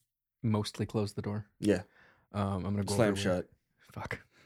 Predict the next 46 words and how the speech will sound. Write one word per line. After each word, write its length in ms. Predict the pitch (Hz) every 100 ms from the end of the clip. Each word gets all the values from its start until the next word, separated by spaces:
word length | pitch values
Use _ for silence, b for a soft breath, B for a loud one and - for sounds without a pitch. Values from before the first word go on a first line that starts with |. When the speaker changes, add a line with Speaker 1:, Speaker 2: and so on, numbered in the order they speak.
| _
Speaker 2:
No, 60 | - -
I'm 60 |
joking. 420 | - - - -
Speaker 1:
<laughs> 720 | 143 - 440 - 415 - -
Yeah. 100 | -
Speaker 2:
You 220 | 311 - 113
son 240 | - 117
of 100 | -
a 60 | -
bitch. 320 | 80 - 131
Speaker 1:
I'm, 160 | 127 127
<laughs> 260 | - - 415
I'm 100 | 123
gonna 140 | 113
go 140 | 110 107
over 180 | 107
to 240 | 104 101 98
Tannen. 460 | - 101 98 95 - B B B B B B
Speaker 2:
Mm-hmm. 240 | 101 113 127 -
Speaker 1:
Be 80 | 110
like, 140 | 101
"You 80 | 104
okay 200 | 101 117
down 160 | 117 123
here, 100 | 131
man?" 220 | 135 131 - b b b b _
Speaker 2:
Yeah, 100 | 139
yeah, 180 | 180 110 -
yeah, 160 | - 123
yeah, 80 | 104 107
yeah. 180 | 117 98 - _ _ _ _ - - -
Speaker 1:
If 140 | 113
you 220 | 117 120
wanna 220 | 117 117 107
take 180 | 107
a 60 | 107
rest, 420 | 113 117 - -
if 160 | 101 -
you 280 | 110 104 101
wanna 180 | 101 101
come 160 | 107
up 80 | 104
top 320 | - 110 107 - _ _
side, 380 | - 113 107 104 117
whatever, 560 | 117 107 104 104 101 110 _ _
just 420 | - 101 - -